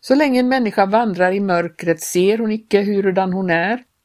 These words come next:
Så länge syndaren vandrar i mörkret vet han inte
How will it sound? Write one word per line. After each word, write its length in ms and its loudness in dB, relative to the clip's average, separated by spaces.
Så 180 0
länge 240 0
syndaren 720 0
vandrar 440 0
i 80 0
mörkret 600 -2
vet 460 -2
han 140 2
inte 400 -4